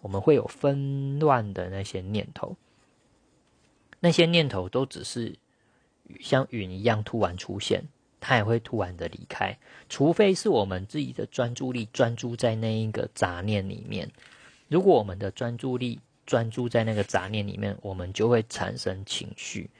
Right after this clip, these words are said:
我们就会误以为那是真实的。所以我们必须学习的把它写下来，写下来之后去，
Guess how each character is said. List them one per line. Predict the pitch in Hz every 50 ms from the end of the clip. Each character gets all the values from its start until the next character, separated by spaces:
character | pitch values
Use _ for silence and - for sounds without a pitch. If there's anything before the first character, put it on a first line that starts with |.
| - - - - - _ _
我 | - 101
们 | 101 101 104
就 | - 139
会 | 135 135 151 - -
误 | 190 180 135 113
以 | 95 92
为 | 90 85 85
那 | 92 104 107
是 | 104 - 110 - -
真 | - - 104 92 95 98
实 | - - - - - - 87 80 - -
的。 | - - - _ _ _ _ _ _ _ _ _ _ _ _ _ _ _ _ _ _ _ _
所 | - - 143
以 | 127
我 | 117
们 | 110 104 98 101
必 | - 135 127
须 | 120 - - 120 113
学 | - - - 107 98 95 98
习 | - - 98 95 -
的 | - 90
把 | - - - 95
它 | - 107 98 101
写 | 101 - - - - -
下 | - - - 120 101 -
来， | - - - - 170 - _ _ _ _ _ _ _ _ _ _
写 | - - 110 104
下 | 101 151 143 120
来 | 104 101
之 | 98 - 120
后 | 117 117 120 123
去， | - - - 127 123 127